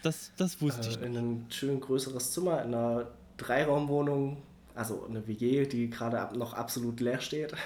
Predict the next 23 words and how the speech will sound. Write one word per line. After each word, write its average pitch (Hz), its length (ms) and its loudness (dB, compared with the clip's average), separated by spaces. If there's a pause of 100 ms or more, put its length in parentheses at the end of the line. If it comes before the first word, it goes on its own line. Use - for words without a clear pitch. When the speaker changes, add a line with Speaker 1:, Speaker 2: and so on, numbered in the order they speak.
(240)
Speaker 2:
Das 120 160 -8
heißt, 113 380 -2
wenn 113 80 2
ich 113 100 -2
aus 117 120 -4
dem 123 120 -6
Urlaub 123 240 0
wiederkomme, 131 400 -2
hab 113 140 -4
ich 113 240 -8 (560)
hoffentlich, 147 500 -10 (100)
vielleicht, 127 380 -4
wahrscheinlich 127 540 -6
Mitbewohner, 165 720 -2 (1500)
worauf 127 300 -2
ich - 80 -10
mich 143 160 -8
so - 80 -6
ein 135 80 -4
bisschen 135 260 -2
freue. 135 420 -2 (1080)
Ähm, 107 460 2 (180)
ja, 147 440 2